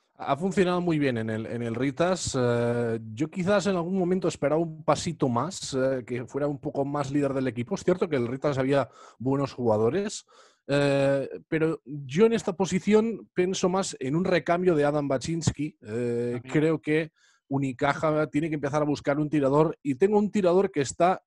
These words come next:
Speaker 1: en el momento cumbre de su, de toda su carrera.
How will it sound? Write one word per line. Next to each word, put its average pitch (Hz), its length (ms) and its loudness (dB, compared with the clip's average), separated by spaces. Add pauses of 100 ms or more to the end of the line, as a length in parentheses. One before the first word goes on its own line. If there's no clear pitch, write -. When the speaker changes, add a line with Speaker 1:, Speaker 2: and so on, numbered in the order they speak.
(100)
Speaker 1:
en 139 180 -6
el 139 160 -4
momento 180 680 2 (140)
cumbre 185 420 4
de 147 80 2
su, 131 320 -4
de 139 160 2
toda 156 240 2
su 147 100 -2
carrera. 113 440 -2